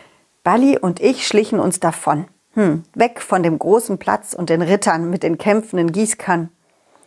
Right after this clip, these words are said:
Balli sprang voraus, einen kleinen Gang entlang, bis zu einem Haufen Stroh. <laughs> "Hast du was, hast du was gefunden, Balli?"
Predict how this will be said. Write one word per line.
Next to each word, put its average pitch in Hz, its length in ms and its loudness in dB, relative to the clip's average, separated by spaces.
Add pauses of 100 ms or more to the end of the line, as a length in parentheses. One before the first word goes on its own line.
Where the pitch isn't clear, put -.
(160)
Balli 277 400 2 (220)
sprang 208 460 -4
voraus, 170 680 -6 (300)
einen 175 240 2
kleinen 240 400 0
Gang 269 200 0
entlang, 170 440 -4 (340)
bis 403 260 0
zu - 140 2
einem 220 340 2 (220)
Haufen 240 480 0
Stroh. - 580 -4 (800)
<laughs> 622 800 2 (2250)
"Hast - 180 -4
du 185 80 2
was, 175 300 0 (180)
hast - 160 -4
du 208 60 4
was 196 160 2
gefunden, 320 500 2
Balli?" 196 320 -2